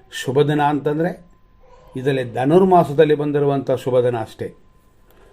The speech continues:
ಪೂರ್ತಿ ಎಲ್ಲ ಮುಹೂರ್ತ ಕಾರ್ಯಗಳನ್ನು ಮಾಡಿ ಅಂತ ಹೇಳ್ತಿಲ್ಲ. ಪುನರ್ವಸು ನಕ್ಷತ್ರ ಕರ್ಕಾಟಕ ರಾಶಿ, ಸಂಪತ್ತಿದೆ, ಹೆಚ್ಚಿನ ವರಮಾನಕ್ಕೂ ದಾರಿ ಇದೆ, ಅದರ ದಾರಿಯಲ್ಲಿ ಹುಡುಕಿ.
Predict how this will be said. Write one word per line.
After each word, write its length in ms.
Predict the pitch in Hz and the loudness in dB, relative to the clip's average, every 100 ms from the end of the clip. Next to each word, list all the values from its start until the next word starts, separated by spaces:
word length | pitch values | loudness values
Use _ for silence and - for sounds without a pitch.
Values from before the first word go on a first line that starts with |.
| - - | -20 -12
ಪೂರ್ತಿ 400 | - 165 165 151 135 | 2 2 2 0 0
ಎಲ್ಲ 200 | 135 - - _ _ - - | 0 -4 -10 _ _ -20 -12
ಮುಹೂರ್ತ 420 | 123 147 170 170 | 0 2 4 4
ಕಾರ್ಯಗಳನ್ನು 500 | 151 139 135 131 139 | 4 4 2 0 0
ಮಾಡಿ 300 | 135 127 135 | 0 2 0
ಅಂತ 160 | 135 127 | 0 0
ಹೇಳ್ತಿಲ್ಲ. 440 | 120 120 123 117 127 - - - - _ - - - _ _ - | 0 0 -6 -8 -10 -12 -20 -20 -20 _ -20 -20 -20 _ _ 0
ಪುನರ್ವಸು 420 | 147 180 170 147 | 4 6 6 4
ನಕ್ಷತ್ರ 420 | 143 143 139 135 | -2 -2 -2 -2
ಕರ್ಕಾಟಕ 520 | 123 123 123 147 135 | -2 -4 0 0 0
ರಾಶಿ, 380 | 123 120 - - - - - - - - | -2 -4 -6 -16 -20 -20 -20 -20 -20 -8
ಸಂಪತ್ತಿದೆ, 640 | 131 135 170 170 127 127 - _ _ _ _ - - - _ _ _ 143 | -6 -2 0 0 -2 -6 -8 _ _ _ _ -20 -20 -20 _ _ _ 0
ಹೆಚ್ಚಿನ 340 | 156 202 180 151 | 2 4 4 6
ವರಮಾನಕ್ಕೂ 580 | 139 165 165 156 156 | 6 6 4 2 0
ದಾರಿ 340 | 127 127 123 123 | 0 0 0 0
ಇದೆ, 180 | 120 123 - - _ _ _ _ | 0 -2 -6 -20 _ _ _ _
ಅದರ 200 | 135 156 156 | 2 6 6
ದಾರಿಯಲ್ಲಿ 460 | 127 139 147 135 117 | 4 2 2 0 -4
ಹುಡುಕಿ. 320 | 113 113 107 | -6 -10 -14